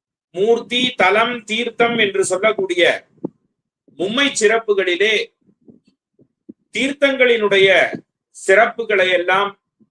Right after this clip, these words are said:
தீர்த்தங்களினுடைய பெருமைகள், தீர்த்தங்களை பற்றிய புராணங்கள் சொல்லக்கூடிய சிறப்புகள்,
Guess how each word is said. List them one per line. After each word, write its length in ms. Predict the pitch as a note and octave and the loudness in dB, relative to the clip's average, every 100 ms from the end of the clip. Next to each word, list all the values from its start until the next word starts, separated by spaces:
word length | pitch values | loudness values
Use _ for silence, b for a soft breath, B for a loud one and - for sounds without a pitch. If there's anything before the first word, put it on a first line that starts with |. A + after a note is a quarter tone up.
| _ _ _ _ _ _ _ _ _ _ _ _ _ _ _ _ _ _ _ _ _ _ G3+ | _ _ _ _ _ _ _ _ _ _ _ _ _ _ _ _ _ _ _ _ _ _ -6
தீர்த்தங்களினுடைய 960 | B3 - B3 A3+ G#3 G3 F#3 F3+ F3 | -6 -2 -2 2 4 4 2 2 2
பெருமைகள், 720 | F3+ G3+ G#3 G3 E3+ G3+ G#3 | 2 2 2 -2 2 2 0
தீர்த்தங்களை 760 | G#3 A3+ A3+ G#3+ G3 G3 F#3 E3+ | -4 -8 -6 -6 -2 0 -2 -2
பற்றிய 600 | E3 E3 G3 F#3 G2+ - _ _ _ _ _ _ _ | -6 -4 0 2 0 -6 _ _ _ _ _ _ _
புராணங்கள் 800 | F3 G3+ A#3 A#3+ G#3+ G3 F3+ - _ _ | -2 2 2 2 0 0 -2 -2 _ _
சொல்லக்கூடிய 880 | - E3+ G#3+ A3+ G3+ F3+ E3+ A2 - _ _ _ - _ _ | -6 -2 0 2 0 0 -2 -2 -6 _ _ _ -20 _ _
சிறப்புகள், 800 | - E3+ G3 - G3 F3 F#4+ | -2 2 2 0 -2 0 -2